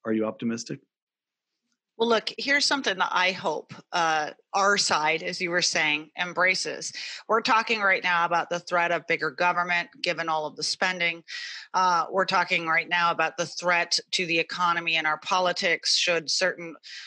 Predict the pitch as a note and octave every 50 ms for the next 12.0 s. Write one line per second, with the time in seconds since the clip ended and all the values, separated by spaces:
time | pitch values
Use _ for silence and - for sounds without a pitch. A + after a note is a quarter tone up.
0 | - - _ - F#3 E3+ D#3+ D#3 D#3 D#3+ D#3 _ _ _ - - _ _ _ _
1 | - - - - - G3 F3+ F3 - - F3+ F3+ F3+ E3+ - - - - - -
2 | _ - A#2+ - - - - G3+ G#3 F#3+ F3+ F#3 F3+ F#3 F3+ F3 F3 - - -
3 | - D#3 F3 F3 D#3 - F3 E3 C3 C#3 E3+ F3 F3+ F3+ F3+ F3 E3+ E3 E3 E3
4 | D#3+ D#3+ D#3 E3 E3 E3 E3 E3 E3 D#3+ - - - - - - - - - -
5 | - - G3 G#3 A3+ A3+ - - _ - - A3+ G#3+ A#3 A3+ A3 G#3 A#3 D4 D#4
6 | - - A3+ G#3 F#3+ F#3 F3+ F#3 F3+ F3 F3 F3 F3+ F3+ - - F3 F3+ F3 A3
7 | A#3 C#4+ C#4 - B3 G3 E3+ E3 D#3+ D#3 D#3+ D#3+ - D#3+ D#3 - - E3 D#3 D3
8 | D3 C#3 - - - - _ _ _ _ _ - _ _ _ _ _ _ _ -
9 | - _ _ - - A3+ A3+ - A#3+ - - G#3 F#3+ F#3 E3 D#3+ G3+ G#3+ G#3 G3
10 | G3 F#3 F3+ F3+ E3+ E3 D#3+ - - - E3+ - F#3 F#3 F#3 - G3 D3+ C3+ -
11 | - - - - - - E3 D3+ - - D3 C3+ C#3+ C#3+ - - - - -